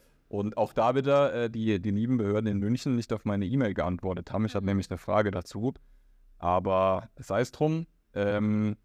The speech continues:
Speaker 1: und ich darf dann eben nur noch Bundestagswahl melden. Muss mich aber dafür hier bei der Botschaft registrieren, dass die Botschaft
Speaker 2: Ah,
Speaker 1: weiß, dass
Speaker 2: okay.
Speaker 1: ich hier bin.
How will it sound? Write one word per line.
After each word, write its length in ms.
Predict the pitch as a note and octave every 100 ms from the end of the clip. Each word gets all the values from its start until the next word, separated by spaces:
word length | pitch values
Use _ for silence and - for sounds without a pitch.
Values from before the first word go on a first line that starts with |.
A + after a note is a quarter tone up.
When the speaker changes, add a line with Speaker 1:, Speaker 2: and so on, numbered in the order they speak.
| _ _ _ _ - -
Speaker 1:
und 280 | G2 G#2 F2+
ich 100 | -
darf 240 | F#2 -
dann 160 | F#2+ F#2
eben 320 | F2+ F#2 F#2
nur 140 | F#2 F2+
noch 220 | F2 -
Bundestagswahl 800 | - F2+ F2+ - F2+ - - F2+
melden. 320 | F2 E2 -
Muss 120 | F#2 A2
mich 140 | A2+
aber 160 | A2 G2+
dafür 320 | G#2 - G#2
hier 280 | G2 G#2 G2
bei 160 | F#2+
der 120 | F#2+
Botschaft 420 | F#2 F#2+ F2+ E2 -
registrieren, 560 | E2+ - - - G#2+ -
dass 120 | F#2
die 100 | F2+
Botschaft 380 | F2 F#2 F#2+ -
Speaker 2:
Ah, 40 | F#2
Speaker 1:
weiß, 200 | F#2 F2+
dass 120 | F2+
Speaker 2:
okay. 80 | E3+
Speaker 1:
ich 80 | E3
hier 160 | B2
bin. 260 | C3+ D#3